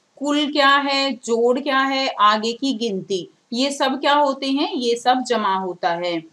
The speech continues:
यानी चीजों को आपने एक साथ रख दिया, जैसे देखिए ये फल थे तो आपने एक साथ रख दिया तो ये जमा हो गए। कुल मिलाकर, यानी कुल मिलाकर कितने हैं तो भी जमा कहलाएगा। कुल कितने हैं ये सारे फ्रूट तो भी जमा है।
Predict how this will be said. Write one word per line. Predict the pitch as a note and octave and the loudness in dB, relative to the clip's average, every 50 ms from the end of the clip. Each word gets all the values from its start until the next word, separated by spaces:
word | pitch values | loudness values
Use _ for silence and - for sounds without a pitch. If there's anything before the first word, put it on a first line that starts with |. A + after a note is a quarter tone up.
| _ _ _ _ - | _ _ _ _ -4
यानी | A3 A3 A3+ A#3+ C4 C4+ | -2 0 0 0 0 -2
चीजों | C4+ C#4 C4 A#3 B3 C4+ | 0 -2 -2 -2 -2 -2
को | C4+ C#4+ | 0 2
आपने | C4+ C4 C4 C4+ C4+ C4+ | 2 2 2 2 0 0
एक | C4 B3+ - | 0 -2 -2
साथ | - C4 B3+ C4 C4 | 0 0 0 0 0
रख | C4+ C4+ C4 A#3+ | -4 -6 -6 -4
दिया, | B3 C4+ D4+ F#4+ | -4 -2 -2 -2
जैसे | F#4+ E4+ B3+ B3 - C4 | 0 0 -2 -2 -2 -2
देखिए | A#3+ A#3 A3 - A3 G#3+ F#3 E3 - - - - - F#3+ | -4 -4 -4 -2 -2 -2 -2 -2 -4 -14 -16 -16 -12 -6
ये | A3 B3 C4 C4+ C#4 C#4 - - | -2 0 2 2 0 0 -2 2
फल | B3+ B3 A#3+ B3+ D4 - | 4 4 4 4 2 -2
थे | - D4+ C#4 D4 F4 | -2 -4 -2 -2 -4
तो | - D#4 C4 | -2 2 4
आपने | A#3 A3 A3 A3 B3+ C4 C4 A#3+ A#3+ | 4 4 4 2 0 -2 -2 -2 -2
एक | B3 B3 B3 | -4 -4 -4
साथ | - D4+ C4+ B3+ B3+ B3+ | -2 0 0 0 0 -2
रख | C4 C4 B3 | -6 -6 -6
दिया | A#3+ C4+ C#4 C#4 C#4 | -4 -2 0 0 -2
तो | - C4 | -2 -6
ये | A#3 B3 B3+ | -6 -4 -4
जमा | A3 A#3+ A3 G#3+ G#3 G#3 G#3 | -2 -2 0 2 2 2 0
हो | G#3 G#3 G#3 G3+ | 2 0 0 0
गए। | G3+ G#3 G#3 G3+ G3 G3 - _ _ _ _ - - _ - | 0 0 0 0 -2 -4 -6 _ _ _ _ -20 -20 _ -4
कुल | C#4 C#4+ D4 C#4 | -2 0 0 0
मिलाकर, | C#4 C#4 C#4 C#4 C4+ C4+ D4 C4+ C#4+ | 0 2 4 4 4 4 2 0 0
यानी | C4+ C4+ C4 C4+ | 0 0 0 -2
कुल | C#4 - C#4 C#4 C#4 | -2 -4 -4 -2 0
मिलाकर | C4+ C#4 C4+ C4 B3+ B3+ C4 C4 C4 | 0 2 4 4 2 2 2 -4 -6
कितने | - C#4 - - B3+ C4+ | -6 -10 -10 -4 -2 -2
हैं | C4+ C#4+ C#4+ C#4 | 0 0 -2 -2
तो | - A#3+ A#3 | -2 -2 -2
भी | G#3 A#3 G#3+ | -2 -4 -6
जमा | A3 G#3+ A3 G#3+ A3 | -4 -4 -2 -4 -4
कहलाएगा। | A3 A#3 A3 A3 A3+ A3 G#3+ G#3+ G#3+ G#3 G#3 G#3+ G#3 G#3+ G#3+ - - | -4 -4 -4 -2 0 0 0 0 0 -2 -2 -2 -2 -2 -4 -6 -4
कुल | C#4+ D4 D4+ C#4+ | -2 -2 -2 -2
कितने | D4 D4 C#4+ D#4 C4+ D4 | -4 -6 -6 -2 0 0
हैं | D4 D4+ D4 C#4+ | 2 2 2 0
ये | C#4+ D4 D4 | 0 -2 -4
सारे | C#4+ D4 C4+ C4 B3+ C#4 | -2 -2 0 0 0 -2
फ्रूट | C#4 - C#4 C4+ C4+ - | -4 -6 -8 -8 -8 -4
तो | - B3 A3 | -2 -2 -2
भी | G3 G#3+ G3+ | -2 -4 -8
जमा | G3 G#3+ G#3 G#3 G#3 G#3 G#3 | -6 -6 -4 -2 -2 -2 -2
है। | G#3 G#3 G#3 G3+ | -2 -4 -4 -6